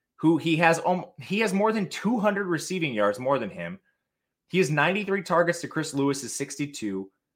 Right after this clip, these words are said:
Like, who priced out this slate? I mean, I, I don't know. Jabari Barber is an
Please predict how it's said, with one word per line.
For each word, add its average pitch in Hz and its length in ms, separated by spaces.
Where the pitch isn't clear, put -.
Like, 160 140
who 240 220
priced 208 500
out 170 240
this 151 220
slate? - 440
I 135 80
mean, 139 160
I, 143 160
I 147 120
don't 143 100
know. 117 160
Jabari 151 340
Barber 127 260
is - 80
an 104 100